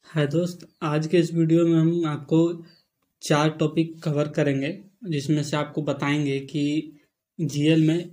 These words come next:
important tips क्या-क्या होता है, उस सारा जानकारी आपको इस वीडियो में मिलेगा। तो इस वीडियो में आप अंत तक देखिएगा, बिना skip किए हुए देखिएगा, ठीक है।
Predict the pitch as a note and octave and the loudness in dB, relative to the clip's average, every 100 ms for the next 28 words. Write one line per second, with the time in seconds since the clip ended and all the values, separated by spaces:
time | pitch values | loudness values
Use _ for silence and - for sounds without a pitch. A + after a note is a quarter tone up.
0 | F3 D#3 C#3+ D3 C#3 E3 E3 D#3+ D#3 D3+ | 0 0 0 -2 0 2 0 2 -2 -2
1 | - - - - C#3+ C#3 D3+ C#3 C#3 C#3+ | -6 -16 -10 -4 -4 -2 -4 -4 -6 -6
2 | C#3 D#3+ - - F#3 F#3 E3+ - D3 D3+ | -6 -8 -12 -10 -8 -6 -4 -4 -2 -2
3 | D3 C#3+ C#3 C#3+ C#3+ C#3 D3 C#3 C#3 C#3 | -2 -2 -2 0 -2 -2 -6 -4 -2 -2
4 | C#3 C3+ C3+ C#3 G3+ - D3+ C#3+ C#3+ D#3 | -2 -2 -4 -8 -10 -6 -6 -4 -2 -2
5 | D#3+ D#3+ D#3 D#3 D#3+ D#3+ D#3 D3 C#3+ D#3+ | -2 -4 -4 -2 -2 -2 -2 -2 -4 -6
6 | G3 F#3+ C#3+ C#3+ C#3 - C3 - C#3 C3 | -4 0 0 0 -4 -6 -8 -6 -4 -2
7 | C3 B2+ B2+ - C#3 C#3 C#3+ - F#3 | -4 -6 -8 -10 -12 -12 -14 -12 -8